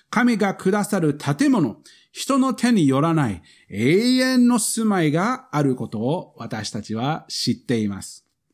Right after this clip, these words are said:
二節。「私たちはこの幕屋にあってうめき、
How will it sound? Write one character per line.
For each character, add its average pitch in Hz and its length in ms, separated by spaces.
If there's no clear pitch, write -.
二 139 120
節。 101 340
「私 160 360
た 156 140
ち 143 120
は 170 120
こ 156 180
の 185 220
幕 170 480
屋 220 140
に 196 140
あ 196 100
っ - 180
て 160 420
う 170 100
め 214 140
き、 165 340